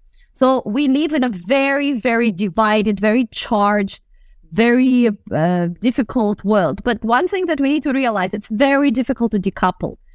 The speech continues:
When it comes to technology, the innovations, right, the science world, everybody wants to just collaborate and envision the joint future for humankind.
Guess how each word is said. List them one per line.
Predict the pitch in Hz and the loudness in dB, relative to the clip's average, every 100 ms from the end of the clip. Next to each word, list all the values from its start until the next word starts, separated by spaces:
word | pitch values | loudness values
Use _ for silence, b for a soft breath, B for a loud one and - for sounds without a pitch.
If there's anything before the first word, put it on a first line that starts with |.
| - | -4
When | 220 | 0
it | 247 | 2
comes | 294 294 | 0 -2
to | 240 | -2
technology, | 226 - 247 233 214 190 156 - - - | -2 2 2 2 0 -2 -6 -8 -18 -6
the | 208 | -4
innovations, | - 269 247 233 247 - 240 180 180 | 2 2 2 2 0 0 -2 0 0
right, | 180 208 | 0 2
the | 190 | 0
science | - - 226 240 247 - | -2 -2 0 2 0 0
world, | 202 180 165 170 | 0 2 0 -4
everybody | - 269 254 262 | -2 -2 0 0
wants | 226 247 | 0 0
to | 220 | 0
just | 220 - | -2 -2
collaborate | 220 220 214 226 226 240 | -2 0 2 2 2 0
and | - 202 | 0 0
envision | 196 208 226 214 | 2 2 0 0
the | 190 | 0
joint | 202 202 208 | 2 2 2
future | 202 208 202 | -2 0 -4
for | 190 | -6
humankind. | - 202 185 190 - 165 - | -2 2 2 0 -2 -2 -4